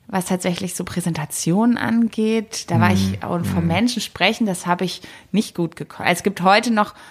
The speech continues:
Speaker 1: ähm, Präsentationen, die ich in der Uni gehalten hab, für die schäme ich mich. <laughs> Weil ich wirklich
Speaker 2: Ja,
Speaker 1: wie so
Speaker 2: kenn
Speaker 1: ein
Speaker 2: ich.
Speaker 1: Blackout hatte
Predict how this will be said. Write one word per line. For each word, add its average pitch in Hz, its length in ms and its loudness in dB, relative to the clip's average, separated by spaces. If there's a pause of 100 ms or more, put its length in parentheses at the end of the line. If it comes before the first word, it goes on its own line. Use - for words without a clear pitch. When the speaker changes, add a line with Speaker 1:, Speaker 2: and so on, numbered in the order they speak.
(440)
Speaker 1:
ähm, 180 200 -4
Präsentationen, 185 640 -2
die 190 60 -2
ich 180 80 -8
in 175 80 -4
der 175 140 -2
Uni 214 200 2
gehalten 180 460 2
hab, 180 180 -2
für 185 80 -6
die 175 140 -6
schäme 190 320 -2
ich - 180 -2 (120)
mich. - 420 2
<laughs> - 220 0 (520)
Weil 269 160 2
ich - 100 -2
wirklich 180 300 2
Speaker 2:
Ja, 139 180 4
Speaker 1:
wie 135 60 4
so 349 80 2
Speaker 2:
kenn 170 180 4
Speaker 1:
ein 151 60 4
Speaker 2:
ich. 135 60 4
Speaker 1:
Blackout 226 720 2
hatte 208 540 2